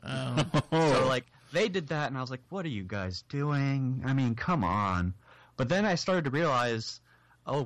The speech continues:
Speaker 3: God, like, all of these tween girls are gonna be like, "Oh, who is this band that Miley is playing with? What the hell is this shit? Oh, what the fuck?"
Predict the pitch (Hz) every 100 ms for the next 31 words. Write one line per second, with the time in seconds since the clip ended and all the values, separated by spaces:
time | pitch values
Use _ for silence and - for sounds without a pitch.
0 | 110 127 131 101 101 98 - 117 147 135
1 | 120 - - 139 135 123 117 127 107 101
2 | 110 107 107 107 - 220 175 123 175 160
3 | 160 147 156 180 185 117 107 107 107 101
4 | - 120 104 95 87 - 180 226 - 98
5 | 104 113 180 208 208 147 226 240 - 170
6 | 143 - - 214 285 269 - 113 104 -
7 | - 285 -